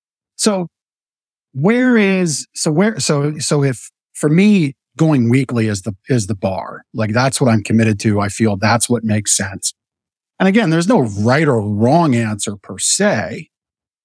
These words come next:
but so what's your thoughts on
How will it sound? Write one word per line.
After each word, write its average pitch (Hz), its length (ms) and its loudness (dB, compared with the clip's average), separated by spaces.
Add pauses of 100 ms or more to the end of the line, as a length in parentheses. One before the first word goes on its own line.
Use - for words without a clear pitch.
(200)
but 151 260 0 (1000)
so 175 200 0
what's 202 320 0
your 202 120 4
thoughts 110 640 -4 (120)
on 110 500 0